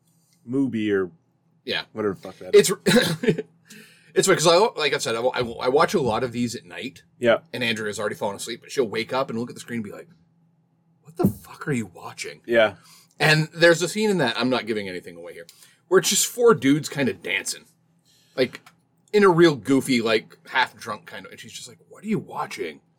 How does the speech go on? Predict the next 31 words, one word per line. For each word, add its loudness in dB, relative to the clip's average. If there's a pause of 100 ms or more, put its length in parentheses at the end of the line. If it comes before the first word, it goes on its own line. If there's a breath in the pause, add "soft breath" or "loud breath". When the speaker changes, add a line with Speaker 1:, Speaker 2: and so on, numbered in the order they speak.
(120)
Speaker 2:
And -14
then -14
falls -16
back -14
to -20
bed. -10 (540 soft breath)
And -2
then 4
the 6
next 0
morning, -2
she's -14
like, -8
"Okay, -8
what'd -4
you -6
watch?" -4
And -6
I'm -6
like, -6
"Oh, -8
actually, -4 (480 soft breath)
it's -2
a 8
really 2
tight, -6 (360)
th-, -10 (140)
you -4
know, 2
political 2
film." -2